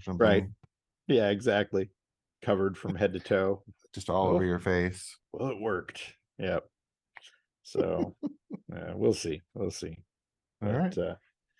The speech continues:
Speaker 2: uh, let's break out our beers.
Speaker 1: Oh, I, I may or may not have already, but
Speaker 2: Okay.
Speaker 1: um, where
Speaker 2: Yeah.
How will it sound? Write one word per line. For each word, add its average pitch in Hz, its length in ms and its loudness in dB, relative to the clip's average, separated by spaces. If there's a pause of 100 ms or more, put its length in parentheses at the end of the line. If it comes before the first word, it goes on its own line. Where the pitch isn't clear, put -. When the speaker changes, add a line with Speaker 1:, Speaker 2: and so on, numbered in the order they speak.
(580)
Speaker 2:
uh, 127 280 6 (240)
let's 147 180 4
break 403 220 6
out 403 80 4
our 214 80 8
beers. 214 720 4 (260)
Speaker 1:
Oh, 117 400 4 (400)
I, 120 80 0
I 117 220 2
may 117 240 6
or 113 80 6
may 104 160 4
not 95 180 2
have 87 140 -2
already, 82 540 -4 (160)
but - 160 -6 (480)
Speaker 2:
Okay. 110 240 0
Speaker 1:
um, 80 580 -2
where 98 340 2
Speaker 2:
Yeah. 113 120 -2